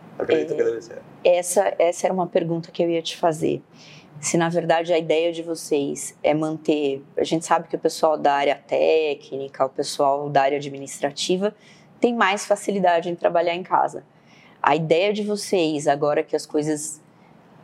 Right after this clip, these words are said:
Speaker 2: mais ou menos estão voltando ao normal, é continuar deixando os colaboradores em casa ou é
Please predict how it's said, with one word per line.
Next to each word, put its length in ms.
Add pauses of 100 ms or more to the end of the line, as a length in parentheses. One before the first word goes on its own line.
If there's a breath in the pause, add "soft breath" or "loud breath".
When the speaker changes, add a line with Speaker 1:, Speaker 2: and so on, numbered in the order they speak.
(140)
Speaker 2:
mais 380
ou 100
menos 400
estão 220
voltando 400
ao 60
normal, 640
é 120
continuar 600
deixando 400
os 120
colaboradores 760
em 100
casa 760
ou 240
é 360